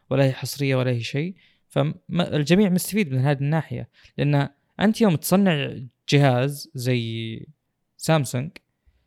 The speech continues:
آه، بعطيك مثال بسيط جدًا، Exynos سناب دراجون. سامسونج تتمنى لو أن كل الأجهزة اللي تبيعها Exynos، لأنها بتربح أكثر، آه، بس مضطرة تبيع Snap دراجون لبعض الريجنز، لأن، لأسباب كثيرة طبعًا.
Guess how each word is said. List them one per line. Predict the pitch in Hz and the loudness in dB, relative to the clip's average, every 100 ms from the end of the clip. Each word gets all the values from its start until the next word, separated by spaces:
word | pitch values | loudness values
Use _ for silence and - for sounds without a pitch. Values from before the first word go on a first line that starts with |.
| _ - | _ -4
آه، | 143 135 135 | 0 2 2
بعطيك | 139 165 208 214 220 | -2 -2 -2 0 -2
مثال | 196 220 | 0 0
بسيط | 202 190 233 - | 0 -2 -4 -6
جدًا، | 220 147 139 - | -8 -4 -4 -4
Exynos | - - 214 | -6 -2 -2
سناب | - 214 185 | 0 0 2
دراجون. | 180 131 117 156 - _ _ _ | 2 2 2 -4 -6 _ _ _
سامسونج | - 143 143 156 | 0 0 2 -2
تتمنى | 156 156 180 185 | -2 -2 0 2
لو | 175 170 | 2 2
أن | 170 165 | 0 -2
كل | - 214 | 0 2
الأجهزة | 196 160 139 123 | 4 2 0 -2
اللي | 117 | -4
تبيعها | - 123 117 120 | -6 -4 -4 -4
Exynos، | 127 - 131 170 - _ - | -6 -4 -4 -6 -10 _ -12
لأنها | 139 135 | -4 -2
بتربح | - 156 160 | 0 -2 -2
أكثر، | 196 202 - 156 - _ _ _ _ - | -4 -6 -6 -6 -8 _ _ _ _ -4
آه، | 135 135 | -2 0
بس | 135 - | -2 -2
مضطرة | 160 - 233 190 | -4 -2 -2 -2
تبيع | - 151 147 | -2 -2 -2
Snap | - 143 | 0 -2
دراجون | 117 131 135 160 | 0 -2 -2 -2
لبعض | 143 143 131 | -2 -2 -2
الريجنز، | 123 135 135 180 170 | -4 -4 -2 -2 -2
لأن، | 135 151 151 190 | -4 -4 -4 -6
لأسباب | - 196 185 | -4 -2 -2
كثيرة | 127 - 131 117 | -4 -6 -8 -8
طبعًا. | 110 110 117 185 | -8 -8 -8 -10